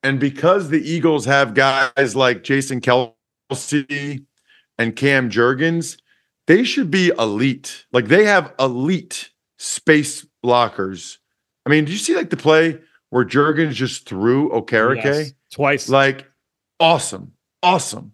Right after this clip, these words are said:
Speaker 1: I love Jurgens. So th-, I'm surprised the Eagles don't run more of those to slow down opposing defensive lines and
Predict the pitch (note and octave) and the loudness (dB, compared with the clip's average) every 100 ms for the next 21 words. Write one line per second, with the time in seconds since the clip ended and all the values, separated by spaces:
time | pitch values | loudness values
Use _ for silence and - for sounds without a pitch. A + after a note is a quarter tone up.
0 | _ _ _ _ D3+ E3+ F3+ F#3 B2+ B2+ | _ _ _ _ 2 4 4 4 0 -2
1 | G2+ F#2 E2+ - E3 C#3+ - _ _ _ | -2 -6 -6 2 2 2 -8 _ _ _
2 | _ _ _ _ - A2+ C3 - - D#3 | _ _ _ _ -20 -14 -4 -4 0 2
3 | A3+ A#3 F#3 F#3+ - F3 F3 F3 C3+ D3 | 2 0 -2 -4 2 4 4 2 -2 -4
4 | D#3+ D#3 C#3+ F#2+ C#3+ C#3+ C3+ - - - | -4 -2 -2 0 2 2 -2 -12 -20 -10
5 | C#3+ C3+ C#3 C3+ B2 B2 C3 C3+ B2+ G2+ | -4 -2 0 -2 -2 -2 -2 0 -2 -2
6 | G#2 G#2 F#2+ F#2 F2+ - - _ _ _ | -2 -2 -2 -6 -8 -12 -20 _ _ _
7 | _ _ _ _ _ _ - D3 C3+ - | _ _ _ _ _ _ -4 -2 -2 -4
8 | - C#3+ D#3 D#3 D3+ C#3+ C#3 C3+ B2 A2 | -4 2 4 4 4 4 4 2 -2 -4
9 | G#2 - _ _ _ _ _ _ _ _ | -8 -14 _ _ _ _ _ _ _ _
10 | _ A2+ C#3+ D3 B2+ C3+ C#3 B2 B2 D#3 | _ -4 0 2 0 -2 0 0 0 2
11 | D#3+ D#3 D3 C#3 - _ _ _ _ _ | 2 0 -4 -12 -20 _ _ _ _ _
12 | B2+ B2+ B2 A#2+ A#2 | 0 2 2 0 -6